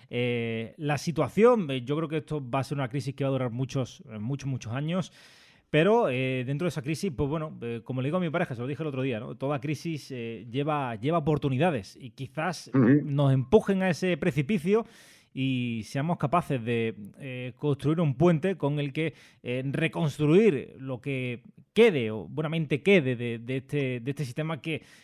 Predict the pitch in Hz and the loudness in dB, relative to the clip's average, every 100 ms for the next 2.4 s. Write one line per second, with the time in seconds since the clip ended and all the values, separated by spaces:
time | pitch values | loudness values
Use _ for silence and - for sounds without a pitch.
0 | - 123 123 131 127 120 160 170 156 165 | -8 -4 0 0 -2 0 2 4 2 2
1 | 151 156 160 131 - 135 123 - 135 143 | 0 2 4 2 -2 -6 -6 -4 -2 0
2 | 139 131 117 107 | 0 -2 -2 -6